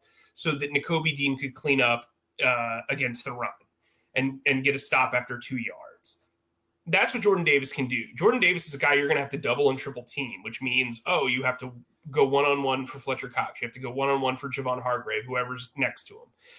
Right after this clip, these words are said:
Oh, and then, by the way, it's one-on-one for Josh Sweat, who's one of the fastest guys off the edge. Or it's one-on-one against Brandon Graham. Like, you're not gonna be able to chip everybody. You're not gonna be able to double team everyone. Like,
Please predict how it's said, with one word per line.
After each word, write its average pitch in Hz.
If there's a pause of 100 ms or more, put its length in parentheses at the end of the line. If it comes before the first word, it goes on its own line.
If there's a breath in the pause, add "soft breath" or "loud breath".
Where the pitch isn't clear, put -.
(280 soft breath)
Oh, 175
and 151
then, 147
by 143
the 135
way, 135
it's 117
one-on-one 143
for 135
Josh 127
Sweat, 135
who's 131
one 135
of 131
the 120
fastest -
guys 123
off 123
the 127
edge. - (300 soft breath)
Or 170
it's 147
one-on-one 147 (220)
against 131
Brandon 131
Graham. 123 (180)
Like, 131
you're 190
not 226
gonna 226
be 190
able 165
to 131
chip 220
everybody. 175
You're 156
not 127
gonna 127
be 123
able 117
to 117 (100)
double 202
team 202
everyone. 156
Like, 123